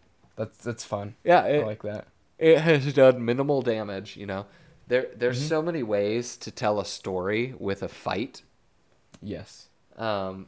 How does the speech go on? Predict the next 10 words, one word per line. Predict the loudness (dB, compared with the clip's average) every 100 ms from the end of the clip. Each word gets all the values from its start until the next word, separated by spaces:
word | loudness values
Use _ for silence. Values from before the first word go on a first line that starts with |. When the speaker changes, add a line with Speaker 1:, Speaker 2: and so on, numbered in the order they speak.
| _ -8
Speaker 2:
and, | -6 -2
like, | 0 0 -6 -16 _ _ _ _ _ _ _ _ _ _ -16
just | -8 -8 -8
changing | -6 -4 -4 -4 -6 -6
the | -6
mechanics | -8 -8 -6 -6 -6 -8
or | -10
changing | -8 -6 -6 -6 -6 -4
the | -6
goal | -4 -2 0 0 -2 -8